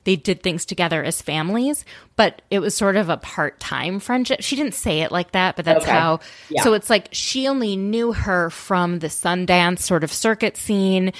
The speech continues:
Speaker 1: during the months that her and Seth were in Park City, and not
Speaker 2: Yeah.
Speaker 1: necessarily, like, year-round seen her in other scenarios.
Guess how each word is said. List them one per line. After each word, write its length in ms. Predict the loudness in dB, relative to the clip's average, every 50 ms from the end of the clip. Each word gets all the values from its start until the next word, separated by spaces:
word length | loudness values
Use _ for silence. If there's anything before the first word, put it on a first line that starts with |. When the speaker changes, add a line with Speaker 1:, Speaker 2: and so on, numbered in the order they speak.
| -12 -18 -20 -18 -8 -2
Speaker 1:
during 520 | 2 2 2 4 2 0 0 -2 -4 -4
the 80 | -4 -2
months 400 | 2 2 4 4 2 2 -2 -2
that 300 | 0 0 0 0 -2 -4
her 240 | -2 0 2 2 2
and 180 | 2 0 -2
Seth 460 | -2 0 0 0 0 0 -4 -8 -8
were 220 | -4 -2 -2 -2 -2 0
in 240 | 0 2 2 2
Park 320 | 0 0 0 0 0 0 -2
City, 480 | -2 0 2 2 2 4 2 2 0 -2 -6 -14 -18 -20 -20 -8 -2
and 220 | 0 0 2 2 4
not 220 | 4 4 4 2
Speaker 2:
Yeah. 20 | 0
Speaker 1:
necessarily, 720 | 0 2 4 4 4 4 4 2 0 0 0 -2 -2 -2
like, 300 | -2 -2 -4 -4 -6 -12 -20 _ _ _ _ _ _ _ _
year-round 1160 | -14 -8 -4 0 2 2 2 2 2 0 2 2 2 4 4 4 4 2 2 0 0 -2 -2 -4 -6 -8 -12 -14 -10
seen 380 | -8 -6 -4 -2 -2 -2 -2 -2
her 240 | -2 -2 0 0
in 160 | 0 0 -2 -4 -4
other 540 | -2 -2 0 0 0 0 0 0 -2 -4 -6 -6
scenarios. 960 | -6 -6 -4 -4 -4 -4 -4 -4 -6 -6 -6 -4 -4 -4 -6 -8 -10 -12